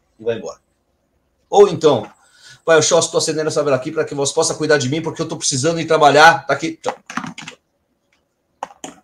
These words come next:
Vocês acham isso certo? Vocês acham que isso é, é correto? Isso pra mim é desrespeito com a espiritualidade. É desrespeito com o orixá.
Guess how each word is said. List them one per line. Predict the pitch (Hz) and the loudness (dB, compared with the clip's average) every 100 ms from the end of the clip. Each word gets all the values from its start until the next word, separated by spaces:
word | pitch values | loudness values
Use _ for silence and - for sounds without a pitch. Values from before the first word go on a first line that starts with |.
| _ _ _ _ _ _ | _ _ _ _ _ _
Vocês | - 180 165 | -10 -2 2
acham | 208 170 | 4 2
isso | 139 127 | -4 -6
certo? | - 113 165 - - _ _ _ _ _ _ _ _ _ _ | -6 -4 -6 -8 -20 _ _ _ _ _ _ _ _ _ _
Vocês | - 170 147 | -10 -6 2
acham | 202 240 - 165 | 4 4 0 -6
que | - 147 165 | -8 -8 -4
isso | 226 - - 104 _ _ _ _ _ _ | -2 -2 -4 -8 _ _ _ _ _ _
é, | 127 135 131 120 113 107 92 - _ _ _ _ _ _ - | -2 2 2 0 -2 -4 -6 -14 _ _ _ _ _ _ -6
é | 165 | -4
correto? | 147 120 131 180 - 82 _ _ _ _ _ _ _ | -2 0 2 0 -4 -16 _ _ _ _ _ _ _
Isso | 175 208 233 | -2 -2 0
pra | 226 | -2
mim | 214 247 | 0 -2
é | 214 | -2
desrespeito | 135 240 359 330 - 262 269 - - 208 277 311 | -2 -2 -2 -2 -2 -2 0 -2 6 6 6 0
com | 254 240 | -2 -2
a | |
espiritualidade. | 240 240 214 226 202 135 107 - - _ _ _ _ - | -2 -4 -6 -4 0 0 0 -6 -20 _ _ _ _ -4
É | 190 | -4
desrespeito | 160 302 339 233 294 285 - 240 277 - 226 | 0 0 0 -2 0 0 0 0 -2 -4 -6
com | |
o | 196 | -6
orixá. | 160 143 113 87 | -2 -2 -2 -6